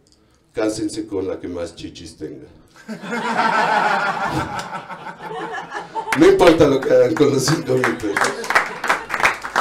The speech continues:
Otra gran mentira son estos negocios que tienen, eh,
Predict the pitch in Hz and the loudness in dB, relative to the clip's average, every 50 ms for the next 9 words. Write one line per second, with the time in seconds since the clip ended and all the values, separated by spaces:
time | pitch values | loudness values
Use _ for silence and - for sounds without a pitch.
0 | - - - - - - - - - - - - - - - - - - - - | 0 -2 -4 -8 -6 -6 -4 -4 -4 -8 -8 -6 -6 -6 -6 -8 -10 -8 -6 -6
1 | - - - 226 214 - 233 220 208 214 220 226 220 226 226 208 202 208 214 220 | -4 6 8 8 8 10 8 8 8 8 8 8 8 8 8 6 6 4 6 8
2 | 220 208 202 202 214 208 214 214 214 202 - 214 202 190 - 170 156 - 156 175 | 8 8 10 8 8 8 8 6 6 6 6 6 6 6 8 6 6 6 6 6
3 | 185 - - 175 175 175 - - - 135 127 127 151 160 165 170 170 160 147 - | 4 4 2 2 0 -2 -2 -2 -2 0 0 6 8 8 8 10 8 6 6 4
4 | - - 123 127 117 120 110 | 0 -2 -2 -2 0 0 -2